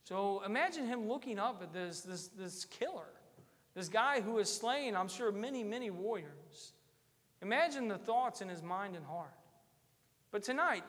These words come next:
you can relate. There are things that you may be afraid of tonight.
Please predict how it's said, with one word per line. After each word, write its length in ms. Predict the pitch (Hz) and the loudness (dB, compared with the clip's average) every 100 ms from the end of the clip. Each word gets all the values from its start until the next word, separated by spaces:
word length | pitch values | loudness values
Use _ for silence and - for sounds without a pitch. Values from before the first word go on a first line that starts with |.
| - | -6
you 140 | 226 | -4
can 140 | 302 277 | -2 -4
relate. 360 | 262 277 285 160 - - - _ _ _ _ | -2 -4 -6 -10 -20 -20 -20 _ _ _ _
There 120 | 226 | 0
are 60 | 254 | 2
things 280 | 247 247 196 | 0 -2 0
that 100 | 190 | -2
you 160 | 196 | -2
may 200 | 269 202 | -2 -2
be 140 | 190 196 | -2 -4
afraid 340 | 190 208 220 | -4 -4 -4
of 140 | 156 - | -8 -12
tonight. 220 | 165 | -12